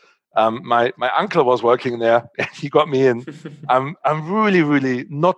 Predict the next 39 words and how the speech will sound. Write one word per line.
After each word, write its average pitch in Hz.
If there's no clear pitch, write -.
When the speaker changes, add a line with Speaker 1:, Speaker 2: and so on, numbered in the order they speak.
Speaker 1:
good 143
in 131
interviewing. 117
So 113
I 127
stayed 180
with 160
this 127
company 117
for, 123
like, 107
eleven 123
years 117
<laughs> -
because, 139
yeah, 113
I 104
just, -
uh, 104
I 107
just, -
um, 101
I, 120
I, -
I 127
could 190
develop 131
myself, 127
but 113
I 107
also, 113
again, 110
like, 104
I'm 113
just 104
really 107
poor 117
interviewer. 101
So 127